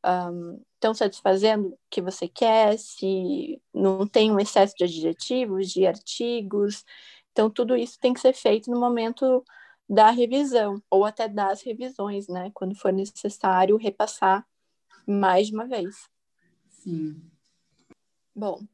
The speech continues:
Speaker 1: então, retomando uma das coisas que a gente comentou lá no começo do, do episódio, que foi da semana passada, é, pra escrever bem,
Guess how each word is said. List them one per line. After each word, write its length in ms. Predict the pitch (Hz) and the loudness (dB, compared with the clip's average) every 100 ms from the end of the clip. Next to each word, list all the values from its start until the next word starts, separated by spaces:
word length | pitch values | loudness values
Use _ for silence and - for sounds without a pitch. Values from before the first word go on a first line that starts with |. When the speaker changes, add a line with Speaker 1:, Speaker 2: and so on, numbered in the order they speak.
| _ _ _ _ _ | _ _ _ _ _
Speaker 1:
então, 280 | 254 269 302 | -2 0 2
retomando 640 | 320 - 294 269 262 320 | 0 2 2 4 4 2
uma 160 | 349 339 | 0 -2
das 200 | 294 - | -4 -4
coisas 380 | - 220 220 - | -2 -2 -2 -6
que 100 | 220 | -8
a 20 | |
gente 180 | 208 - | -8 -6
comentou 500 | 214 208 208 214 202 | -4 -4 -4 -2 0
lá 260 | 202 277 | 4 4
no 80 | 320 | 2
começo 680 | - 214 202 196 - 175 170 | 0 0 0 0 -2 -6 -6
do, 540 | - 190 185 180 180 | -2 0 2 0 -2
do 100 | 185 | 0
episódio, 720 | 202 214 214 202 190 180 180 175 | -2 0 2 6 8 6 2 -6
que 220 | - 180 - _ _ - _ | -8 -10 -10 _ _ -20 _
foi 200 | - 202 | 0 2
da 100 | 196 | 2
semana 280 | - 190 170 | 0 -6 -8
passada, 640 | 202 208 220 226 196 170 - _ - _ _ _ - | -12 -4 0 2 0 -4 -12 _ -20 _ _ _ 0
é, 440 | 202 196 196 190 190 185 _ _ _ _ _ _ _ | 2 2 0 -4 -8 -12 _ _ _ _ _ _ _
pra 220 | 240 262 | 0 2
escrever 420 | 381 - 277 214 | -2 -4 -8 -8
bem, 420 | 196 190 196 285 | -4 -4 -2 -4